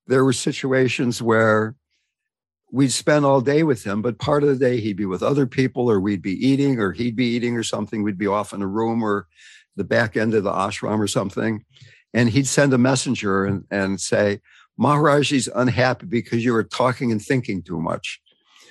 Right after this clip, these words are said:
Or, "Maharaji's really happy because everybody's chanting God's name right now." And it was just really clear that when we were in this open-hearted place,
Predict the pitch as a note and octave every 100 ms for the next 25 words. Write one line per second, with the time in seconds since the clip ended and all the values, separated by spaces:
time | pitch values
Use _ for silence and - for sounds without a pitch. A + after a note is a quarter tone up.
0 | _ _ _ - G#2+ A2 G#2 G2+ G2 -
1 | A#2 B2 A#2 B2+ B2+ B2+ A#2+ C3 A2+ G#2+
2 | A#2 - G2 G#2+ A2+ F#2+ - B2 A#2+ A#2
3 | A2 - - B2 A2+ A2 G#2+ G#2 G2+ F#2+
4 | B2 A2+ G#2+ F2+ - - - - - _
5 | _ - - - _ _ - A2+ A2 A2+
6 | - C3 C3 - C#3+ - D#3 D3 - -
7 | F#3+ G3 C3 A2+ A#2+ _ A#2+ C3 B2+ B2
8 | B2 - _ _ A2 B2+ C3+ C3+ B2+ B2+
9 | - A#2+ A2+ G#2+ - A#2+ B2 A2+ B2+ C3
10 | C3 B2+ A2 _ B2+ B2 A#2+ A#2 - -